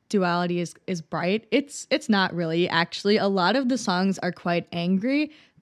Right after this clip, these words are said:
but they have a different vibe than Cinematics does. Like, Cinematics has a lot more, like, hardcore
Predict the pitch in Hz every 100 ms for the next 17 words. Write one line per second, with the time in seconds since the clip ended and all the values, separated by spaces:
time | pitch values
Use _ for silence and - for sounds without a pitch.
0 | - 226 233 - - 220 180 202 240 277
1 | 254 254 220 175 175 175 175 170 175 175
2 | 170 170 - 175 165 185 - - _ -
3 | 254 269 247 247 247 214 190 180 - 180
4 | 170 165 170 - _ - 175 170 170 -
5 | 160 160 156 165